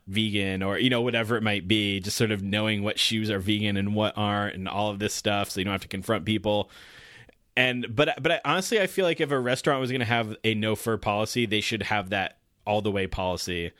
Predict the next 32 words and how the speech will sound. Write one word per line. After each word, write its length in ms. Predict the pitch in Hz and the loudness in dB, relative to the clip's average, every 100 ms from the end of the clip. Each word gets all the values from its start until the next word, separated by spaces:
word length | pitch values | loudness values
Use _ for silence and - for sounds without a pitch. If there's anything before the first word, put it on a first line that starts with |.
| _ - - | _ -14 -2
or 160 | 113 | 0
else 220 | 107 98 | 0 -2
to 120 | - 113 | -2 0
me, 540 | 120 175 143 127 117 - - - - _ _ _ | 2 2 2 0 -2 -8 -20 -20 -20 _ _ _
in 140 | 143 151 | 2 4
addition 500 | 127 156 170 160 139 | 2 2 2 0 2
to 600 | - 139 127 120 113 104 | 2 4 4 4 0 -2
the 200 | 110 110 | -2 0
damage 480 | 104 117 113 107 92 | 2 2 2 -4 -4
that, 220 | 107 101 - | -4 -4 -6
that 240 | 101 107 | -4 -2
I 140 | 101 | 0
talked 260 | 104 110 107 | -2 -2 -2
about 200 | 101 98 | -2 -2
earlier 500 | 101 113 110 104 98 | -2 0 0 0 -2
of 280 | 92 98 95 | -4 -4 -4
it's 260 | 92 95 - | -6 -6 -2
not 160 | 107 | 0
allowing 460 | 110 107 104 107 101 | 0 0 0 -2 -4
people 340 | - 110 101 | -6 -6 -6
to 80 | 95 | -8
check 380 | 90 - 110 107 | -6 -4 -2 -2
out 180 | 98 90 | -2 -4
vegan 400 | 92 98 98 90 | -4 -4 -2 -4
food 460 | - 127 120 101 | -6 -2 0 0
and 120 | 95 90 | -4 -6
potentially 360 | - 98 101 | -8 -6 -4
open 140 | 95 98 | -4 -6
themselves 420 | 95 - 98 120 | -6 -6 -4 -2
up 160 | 139 | -2
to 160 | - 107 | 0 -2
it, 120 | 107 | -2